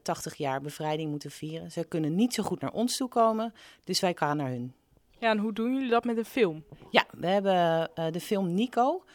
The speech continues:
Speaker 1: Eh, dat is een film met allemaal, ehm, nou ja, eh,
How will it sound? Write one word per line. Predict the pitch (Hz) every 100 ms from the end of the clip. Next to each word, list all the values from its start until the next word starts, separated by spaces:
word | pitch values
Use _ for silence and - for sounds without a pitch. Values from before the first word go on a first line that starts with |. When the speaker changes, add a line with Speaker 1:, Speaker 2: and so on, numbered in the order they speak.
| - - -
Speaker 1:
Eh, | 170 170 170
dat | 175 175
is | 175
een | 180
film | - 233
met | 180 -
allemaal, | 214 208 175 170 -
ehm, | 160 147 143 143 143 143 139
nou | - 143
ja, | 127 127 -
eh, | 156 147 139 135